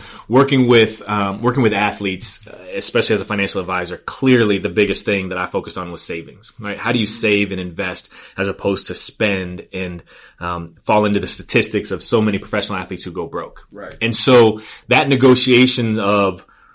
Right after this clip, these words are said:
Speaker 1: what should, you know, the client, you know, deciding what they should do with a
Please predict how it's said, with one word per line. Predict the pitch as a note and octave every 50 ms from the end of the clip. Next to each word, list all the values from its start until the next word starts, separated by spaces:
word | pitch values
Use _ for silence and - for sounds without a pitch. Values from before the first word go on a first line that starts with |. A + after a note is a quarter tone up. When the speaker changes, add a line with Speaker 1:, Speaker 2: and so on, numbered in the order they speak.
| _ _ _ _ _
Speaker 1:
what | - G#2 A2 A2+ A#2+ C3+ C3+ C3
should, | - - C3+ B2 A#2 G#2+ G2+
you | G2+ A2 G#2+
know, | G#2 G2 F#2+ F#2 G2
the | - G2
client, | - - - - A#2 A2+ A2 G2+ G2+ G2 - _ _
you | A2 G#2+
know, | G2+ F#2
deciding | F2 G2+ G#2+ - A#2 A2 A2 A2
what | A2 A2 G#2+
they | A#2+ G#2+
should | - - G#2+ F#2+
do | A2 G#2+ G#2
with | G2+ G#2 G2+ G2 G2 F#2 - - - - - F#2
a | G2 F#2+ F#2+ F#2+ F#2 F#2 F2+